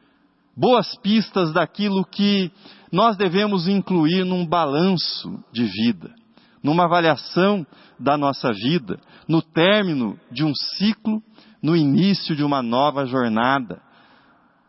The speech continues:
quando assumimos novos desafios diante de nós. Quero convidá-lo, nessa manhã, à luz desse texto da Palavra de Deus, a que você faça a sua avaliação,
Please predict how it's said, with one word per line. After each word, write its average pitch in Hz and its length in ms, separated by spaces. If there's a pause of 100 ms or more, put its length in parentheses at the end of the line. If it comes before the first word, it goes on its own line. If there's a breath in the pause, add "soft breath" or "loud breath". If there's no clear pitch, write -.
(280)
quando 165 220
assumimos 156 920
novos 143 540
desafios 143 1080 (400 soft breath)
diante 113 460
de 110 100
nós. 87 320 (340)
Quero 175 160
convidá-lo, 160 640 (640 loud breath)
nessa 151 320
manhã, 151 440
à 170 40
luz 147 280
desse 143 300
texto 185 540
da 127 140
Palavra 120 400
de 104 140
Deus, 135 580 (260 loud breath)
a 139 140
que - 120
você 143 360
faça 139 800 (240 soft breath)
a 110 120
sua 202 440
avaliação, 131 760